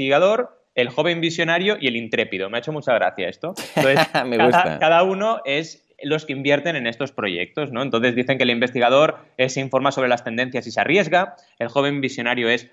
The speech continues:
Speaker 1: parte de los involucrados en proyectos de fondeo colectivo son menores de veinticinco años de edad, ellos eligen proyectos por esquemas de pagos, con inversiones desde los cincuenta mil pesos, y el intrépido,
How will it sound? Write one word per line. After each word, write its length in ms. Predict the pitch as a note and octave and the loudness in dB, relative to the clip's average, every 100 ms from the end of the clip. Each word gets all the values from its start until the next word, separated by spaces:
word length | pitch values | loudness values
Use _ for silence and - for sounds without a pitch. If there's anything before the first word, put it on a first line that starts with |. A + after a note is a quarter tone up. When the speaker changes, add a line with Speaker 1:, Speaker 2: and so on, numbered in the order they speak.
| _ | _
Speaker 1:
parte 280 | - C#3 D#3 | 0 0 0
de 80 | C#3 | -2
los 140 | B2+ | -2
involucrados 480 | B2+ A#2+ A2 C3 B2+ | -6 -6 -4 -2 -2
en 120 | B2+ | -6
proyectos 340 | G#2 A2 A#2 A2+ | -4 -2 -2 -4
de 100 | A2 | -6
fondeo 320 | G#2 G#2+ A2 | -6 -2 0
colectivo 400 | A2 G2+ B2 A#2 | 0 -2 0 -2
son 140 | A#2 | -2
menores 240 | A2 A2 G#2+ | -2 -2 0
de 60 | |
veinticinco 380 | G#2 G2+ G#2+ G#2 | -4 -4 -6 -4
años 180 | G2+ F#2+ | -4 -2
de 80 | G2 | 2
edad, 240 | C#3 D3+ - - - | 2 2 -2 -12 -2
ellos 240 | A2+ A#2+ | 0 2
eligen 320 | A#2+ A#2 A#2+ A#2 | 0 -2 -4 -2
proyectos 440 | A2 A2+ A2+ G#2+ | 0 0 0 -4
por 160 | A2 G2+ | -2 -2
esquemas 340 | - G#2+ G2+ | -2 -4 -4
de 80 | F#2 | 0
pagos, 420 | C3+ C3+ C3 C3 | 2 4 2 0
con 100 | A2 | -4
inversiones 420 | G2+ G2+ A#2 B2 | -4 -4 -4 -6
desde 220 | B2 A#2 A2 | -6 -6 -4
los 160 | G2+ | -4
cincuenta 320 | G#2 G2 F#2 | -6 -6 -4
mil 160 | G2 F#2+ | -2 2
pesos, 400 | E3+ E3+ F#3 - _ _ | 2 2 -2 -4 _ _
y 120 | C#3 | 0
el 80 | C#3 | 2
intrépido, 720 | C#3+ C#3 G3 F#3 F3+ B3 | 2 2 2 4 2 0